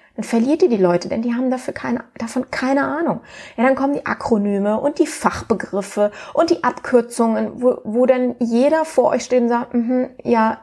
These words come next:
danke fürs Gespräch.“ Worum ging's da gerade? Ja, das wollt ihr nicht. Und das ist kein Image, was ihr aufbaut im Kopf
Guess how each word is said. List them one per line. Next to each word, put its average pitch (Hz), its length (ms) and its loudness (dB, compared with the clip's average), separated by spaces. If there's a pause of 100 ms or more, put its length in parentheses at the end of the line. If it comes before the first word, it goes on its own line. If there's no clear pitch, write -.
danke 220 260 -2
fürs 208 240 -4
Gespräch.“ 208 560 -2
Worum - 280 -12
ging's 226 240 -6
da 247 100 -10
gerade? 254 440 -6 (340)
Ja, 170 60 -2
das 196 200 -2
wollt 202 240 2
ihr 233 60 4
nicht. 180 220 0
Und 180 80 -4
das 196 100 -2
ist 226 140 -4
kein 220 160 -2
Image, 220 320 2
was 202 160 -2
ihr 196 120 2
aufbaut 202 440 0
im 202 120 -8
Kopf - 320 -8